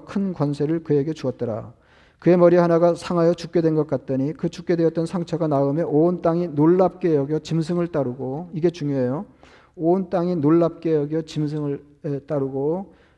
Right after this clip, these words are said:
다 짐승에게 넘어갔어요. "용이 짐승에게 권세를 주므로", 그러니까 사탄이 로마 제국에 권세를 주므로 용에게 경배하며 짐승에게 경배하여 이르되, 황제 숭배죠.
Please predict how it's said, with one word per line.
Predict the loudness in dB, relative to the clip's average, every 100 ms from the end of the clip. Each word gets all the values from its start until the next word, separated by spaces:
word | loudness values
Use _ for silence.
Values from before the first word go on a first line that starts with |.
| _ -16 -12
다 | -6 -4
짐승에게 | -2 0 0 0
넘어갔어요. | 0 0 -2 -2 -4 -4 -6 -2
"용이 | 2 4 2
짐승에게 | 0 -2 0 0 0
권세를 | 0 -2 0 0 -2
주므로", | -2 -2 -2 -2 -6 -12
그러니까 | -12
사탄이 | -8 -10 -4 -2 0 2
로마 | 2 4 4 4 2 0
제국에 | 0 0 0 0 0 -2
권세를 | -2 -2 0 -2
주므로 | -2 -2 -2 -4 -6 -12 -20 _ _ 2
용에게 | 4 6 4 2
경배하며 | 2 -2 0 2 2 0 -2 -4 -10 _ _
짐승에게 | -2 -2 0 0 0 0
경배하여 | 0 -2 2 2 2
이르되, | 0 -2 -4 -4 -6
황제 | -6 -4 -4
숭배죠. | -4 -4 -4 -6